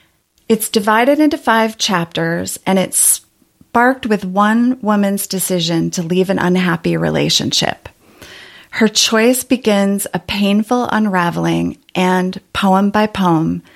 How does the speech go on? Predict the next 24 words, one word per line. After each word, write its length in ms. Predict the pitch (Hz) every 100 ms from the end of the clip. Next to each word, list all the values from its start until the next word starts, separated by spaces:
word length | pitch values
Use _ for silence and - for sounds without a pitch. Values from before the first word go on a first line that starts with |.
| _
she 240 | - - 180
searches 720 | - 185 180 208 208 208 -
for 200 | - 190
lost 460 | 175 175 175 185 -
innocence 760 | 185 175 170 180 175 175 - - - - - _
and 220 | 190 185 -
unpalatable 1120 | 185 190 202 - 185 170 175 175 170 170 165 -
truth. 580 | - - 135 - 160 - - _ _
Veronica 420 | - 233 240 254
is 100 | 240
also 360 | - 208 208 202
a 100 | 190
sexual 680 | - 185 - 214 196 190 -
assault 580 | 175 - 180 185 - - -
survivor, 840 | - 180 170 170 185 226 262 269 - _ _
and 400 | - 190 185 185 - _ _
a 60 | 190
lot 320 | 185 190 196
of 220 | 202 196
what 260 | 190 175 -
she 300 | - 190 180
talks 360 | 202 185 -
about 400 | 190 180 170 - -
is 500 | 185 180 180 175